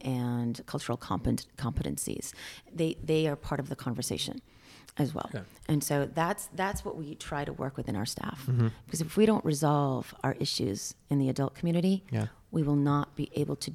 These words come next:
Speaker 1: do the work with our students, because first we have to become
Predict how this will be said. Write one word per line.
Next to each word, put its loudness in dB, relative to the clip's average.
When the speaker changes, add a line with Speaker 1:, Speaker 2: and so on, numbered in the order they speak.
Speaker 1:
do 6
the 2
work 0
with -2
our -2
students, -2
because -4
first 2
we 8
have 6
to 2
become 8